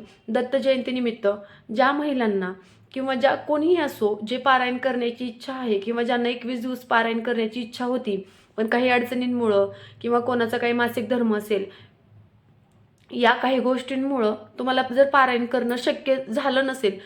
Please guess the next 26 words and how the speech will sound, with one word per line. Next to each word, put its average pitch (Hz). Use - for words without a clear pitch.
तर 285
तुम्ही 302
अकरा 285
दिवसाची 240
सेवा 226
करू 220
शकतात. 208
तर 277
आता 285
बघा, 285
आधीच 226
क्लिअर 247
करते, 240
अकरा 254
दिवसांची 269
जर 262
सेवा 262
करायची 226
असेल 220
ना 202
तुम्हाला, 196
चोवीस 269
नोव्हेंबरपासून 247
ते 285
चार 269
डिसेंबरपर्यंत 214